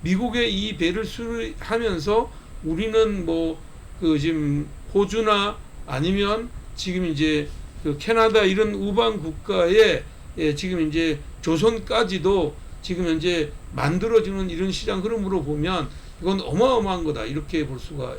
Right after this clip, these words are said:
있겠습니다. 현재 그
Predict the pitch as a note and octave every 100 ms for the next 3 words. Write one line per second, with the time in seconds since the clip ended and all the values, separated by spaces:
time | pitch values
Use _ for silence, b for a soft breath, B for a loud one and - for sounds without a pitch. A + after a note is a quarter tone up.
0 | - - C#3 - A2+ G#2 - - - -
1 | - G3 A3+ G3 F#3+ A3 D3+ - - -
2 | - - - - - - - - - -
3 | - - - - - - - D#3+ E3 D#3
4 | D3+